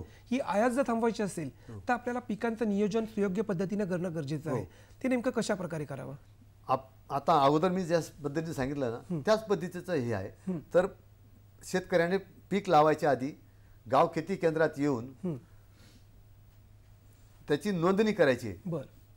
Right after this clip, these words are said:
Speaker 2: शेतकऱ्याला जो, जो पीक पेरा किंवा लागवड करायची आहे, त्याची नोंदणी केल्यानंतर
Speaker 1: हं.
Speaker 2: तो प्रत्यक्ष ती शेतीमध्ये पेर-, अं, लागवड करेल किंवा ला-, अं,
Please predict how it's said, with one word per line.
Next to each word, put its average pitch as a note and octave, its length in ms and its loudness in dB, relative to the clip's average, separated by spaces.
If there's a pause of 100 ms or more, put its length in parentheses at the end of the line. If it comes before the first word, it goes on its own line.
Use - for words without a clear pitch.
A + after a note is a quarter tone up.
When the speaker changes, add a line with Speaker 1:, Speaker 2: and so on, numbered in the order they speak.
(100)
Speaker 2:
शेतकऱ्याला F3 680 6 (380)
जो, G3+ 140 4
जो D#3+ 220 0
पीक G#3+ 340 -4
पेरा F3 200 8
किंवा F#3+ 220 0
लागवड E3 280 4
करायची D3+ 260 0
आहे, D3+ 100 -6
त्याची E3+ 200 -4
नोंदणी E3 400 0
केल्यानंतर B2+ 680 0 (220)
Speaker 1:
हं. F3+ 100 -6 (1120)
Speaker 2:
तो F3+ 80 2
प्रत्यक्ष F#3 420 0
ती F#3+ 360 0
शेतीमध्ये D#3+ 600 -2
पेर-, D#3+ 280 8
अं, B2 420 2
लागवड C#3+ 300 6
करेल E3+ 220 0
किंवा G3 220 0
ला-, G3 140 2
अं, B2+ 440 -6